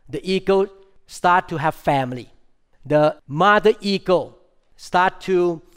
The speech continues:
lay one to three eggs at a time each year. And the eggs hatch at about thirty-five days.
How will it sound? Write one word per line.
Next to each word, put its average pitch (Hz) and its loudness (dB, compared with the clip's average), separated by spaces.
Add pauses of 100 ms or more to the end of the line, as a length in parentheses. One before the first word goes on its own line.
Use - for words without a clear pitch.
(100)
lay 185 2 (140)
one 190 0
to 202 -12
three 190 -8
eggs 165 -8 (480)
at 202 -2
a 175 -4
time 175 0 (160)
each - -8
year. 143 -10 (640)
And 165 -2 (480)
the 165 -4
eggs 214 2 (200)
hatch - -4 (420)
at 170 -2
about 175 0
thirty-five 202 2
days. - -4